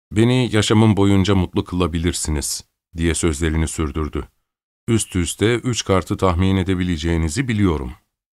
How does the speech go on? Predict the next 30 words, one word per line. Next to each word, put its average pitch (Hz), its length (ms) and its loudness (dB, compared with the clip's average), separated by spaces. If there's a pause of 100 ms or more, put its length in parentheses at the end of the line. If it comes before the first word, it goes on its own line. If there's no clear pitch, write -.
(600)
Herman 110 440 2
durdu. 78 400 -4 (340)
Kontes 104 380 -2
kendisinden 98 640 0
ne 113 160 2
istendiğini 98 540 0
anlamıştı 123 500 -2
galiba. 78 540 -2 (500)
Bir - 100 -8
karşılık 107 440 -6
vermek 101 340 0
için 95 180 -4
sözcük 87 420 -2
arıyor 80 360 -2
gibiydi. 78 520 -6 (240)
Sonunda, 92 640 -4 (600)
"Bir 147 80 -2
şakaydı 170 500 0
bu," 76 140 -4 (420)
dedi. 73 280 -4 (300)
"Yemin 208 280 6
ederim 180 320 4
ki - 160 -4
bir 170 100 0
şakaydı 165 500 0
bu." 76 160 -8 (800)
Herman 98 360 4
sert 104 380 -2
bir 85 120 -2
tavırla, 87 500 -2